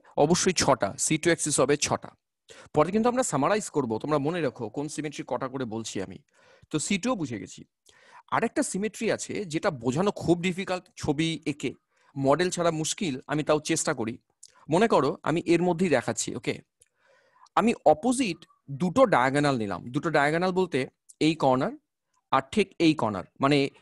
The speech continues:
এটা হচ্ছে সামনের ফেজের কর্নার, এটা পেছনের ফেজের কর্নার। আমি এদের দুজনের মাঝখান দিয়ে একটা অ্যাক্সিস টানলাম, তো এটা বডি ডায়াগোনাল বলতে পারি। এই অ্যাক্সিসটাকে রোটেট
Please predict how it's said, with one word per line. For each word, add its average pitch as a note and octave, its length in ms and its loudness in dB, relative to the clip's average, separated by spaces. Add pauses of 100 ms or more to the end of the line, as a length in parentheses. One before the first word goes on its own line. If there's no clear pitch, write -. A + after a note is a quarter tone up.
(140)
এটা D#3 140 2
হচ্ছে E3+ 180 -2 (120)
সামনের C#3+ 400 2
ফেজের D#3+ 340 -2
কর্নার, D3+ 260 0 (100)
এটা D3 120 -4 (100)
পেছনের D3+ 420 -2
ফেজের A2+ 340 -6
কর্নার। A2+ 280 -4 (460)
আমি C#3+ 120 4 (180)
এদের G#3+ 260 2
দুজনের A3 400 0
মাঝখান F3+ 400 -2
দিয়ে C#3 160 0 (340)
একটা - 220 -2
অ্যাক্সিস D3+ 320 -4 (100)
টানলাম, E2 320 -8 (500)
তো - 120 -6
এটা G3+ 100 2 (100)
বডি C#3+ 260 2
ডায়াগোনাল E3+ 340 0 (100)
বলতে C#3 240 -4
পারি। B2 140 -6 (640)
এই C4 140 6
অ্যাক্সিসটাকে A3 600 -4 (120)
রোটেট D3+ 240 -4